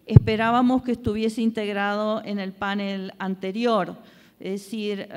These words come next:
precisamente una de las tareas del grupo de trabajo que está trabajando en temas de derechos humanos y empresas tiene precisamente la tarea de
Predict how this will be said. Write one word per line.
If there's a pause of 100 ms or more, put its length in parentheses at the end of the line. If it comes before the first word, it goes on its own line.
precisamente
una
de
las
tareas
del
grupo
de
trabajo
que
está
trabajando
en
temas
de
derechos
humanos
y
empresas (460)
tiene
precisamente
la
tarea
de